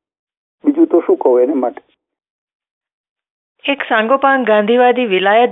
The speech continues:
Speaker 2: જવાનું શું કામ પસંદ કરે?
Speaker 1: સવાલ બહુ મોટો છે, પણ ગાંધીને માટે,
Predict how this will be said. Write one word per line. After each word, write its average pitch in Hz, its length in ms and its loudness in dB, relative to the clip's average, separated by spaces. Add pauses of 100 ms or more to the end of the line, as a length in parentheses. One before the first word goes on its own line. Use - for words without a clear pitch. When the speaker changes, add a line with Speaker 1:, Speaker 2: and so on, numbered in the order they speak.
Speaker 2:
જવાનું 247 400 2
શું - 180 -6
કામ 226 240 -2
પસંદ 156 380 -2
કરે? 147 320 -4 (1120)
Speaker 1:
સવાલ 143 260 0
બહુ 175 140 0
મોટો 180 340 0
છે, 143 160 0
પણ 135 300 0
ગાંધીને 131 560 0
માટે, 175 640 0